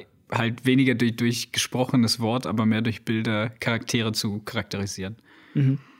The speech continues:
Speaker 1: Und das, das gefällt mir eigentlich an Wes Anderson sehr gut, dass er, wie du es gerade gesagt hast, es gibt dann irgendeine Figur, ist halt, ähm, gerade bei den Royal Tenenbaums, wenn die Kinder am Anfang vorgestellt werden und du die Zimmer von denen siehst und, und ob die organisiert sind oder nicht oder depressiv oder was auch immer oder,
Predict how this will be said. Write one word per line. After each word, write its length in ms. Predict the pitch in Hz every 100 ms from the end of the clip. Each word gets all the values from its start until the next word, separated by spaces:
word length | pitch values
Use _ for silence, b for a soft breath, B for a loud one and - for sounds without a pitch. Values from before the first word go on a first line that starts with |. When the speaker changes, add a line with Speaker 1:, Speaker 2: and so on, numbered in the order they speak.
| b b b b b _ _
Speaker 1:
Und 120 | 113 110
das, 200 | - -
das 240 | 120 -
gefällt 300 | - - 123
mir 100 | 117
eigentlich 220 | 110 110
an 100 | 110
Wes 160 | 104 -
Anderson 360 | 107 107 110 104
sehr 160 | 95
gut, 220 | 98 95 101
dass 120 | -
er, 140 | 101
wie 60 | 107
du 60 |
es 100 | 107 -
gerade 220 | 107 107
gesagt 340 | 104 107 107
hast, 140 | 110 101
es 120 | -
gibt 220 | 107 -
dann 140 | 104
irgendeine 260 | 85 110 107
Figur, 480 | - 110 123 127 123
ist 260 | - -
halt, 360 | 113 104 - - B B B _
ähm, 260 | 110 101 101
gerade 240 | 120 113
bei 60 | 107
den 120 | 107
Royal 220 | 107 107
Tenenbaums, 600 | 101 113 120 110 104 113
wenn 140 | 113 104
die 60 |
Kinder 240 | 101 120 110
am 100 | 90
Anfang 240 | 104 107
vorgestellt 560 | - 107 107 - 104 110
werden 220 | 104 107
und 100 | 101
du 80 | 104
die 100 | 98
Zimmer 340 | - 123 113
von 200 | 104 104
denen 260 | 95 98 104
siehst 420 | 104 98 - -
und, 360 | 90 92 98 107
und 300 | 101 - -
ob 160 | 104 -
die 80 |
organisiert 560 | 92 107 107 101 117 113
sind 300 | - 110 95
oder 160 | 92 98
nicht 380 | 101 - - 107
oder 200 | 98 98
depressiv 720 | 107 98 - - 104 104 110
oder 140 | 107
was 120 | 120
auch 120 | 117
immer 320 | 95 110 107 92
oder, 260 | 98 101